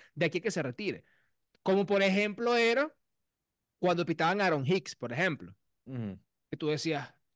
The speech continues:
Speaker 1: "Brother, o sea, eh, este, eh, eh, evidentemente Aaron Hicks es un Grandes Ligas, pero este tipo no puede jugar en Nueva York porque no, no tiene el nivel de excelencia ni de competitividad que se, que se requiere en los Yankees de Nueva York, que es el equipo más grande de béisbol del mundo entero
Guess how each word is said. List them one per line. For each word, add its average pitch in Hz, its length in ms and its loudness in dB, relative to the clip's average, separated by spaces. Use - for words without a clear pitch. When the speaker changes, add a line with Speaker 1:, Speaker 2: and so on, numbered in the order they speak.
Speaker 1:
"Brother, 123 260 -8
o - 20 -18
sea, 110 380 -10
eh, 117 380 -16
este, - 260 -20
eh, - 220 -20
eh, 127 200 -8
evidentemente 131 640 -8
Aaron 110 240 -10
Hicks 143 200 -8
es - 100 -20
un 107 100 -18
Grandes 143 280 -6
Ligas, 147 200 -4
pero 180 160 -4
este 107 140 -14
tipo 113 220 -12
no 135 100 -8
puede 120 300 -4
jugar 113 240 -4
en 98 100 -10
Nueva 98 180 -10
York 131 300 -6
porque 185 240 -8
no, 117 240 -10
no 107 200 -16
tiene 120 200 -6
el 139 120 -6
nivel 123 280 -4
de 139 100 -2
excelencia 131 500 -6
ni 156 80 -6
de 151 100 -8
competitividad 170 800 -4
que 120 120 -4
se, - 340 -10
que - 60 -20
se - 140 -16
requiere 113 460 -4
en 185 140 2
los 180 120 0
Yankees 208 260 2
de 226 60 2
Nueva 233 140 2
York, 233 200 2
que 139 60 -6
es 131 60 -6
el 156 80 -2
equipo 160 280 -8
más 131 280 -10
grande 180 340 0
de 190 80 4
béisbol 113 400 0
del 117 160 -4
mundo 143 320 0
entero 240 380 2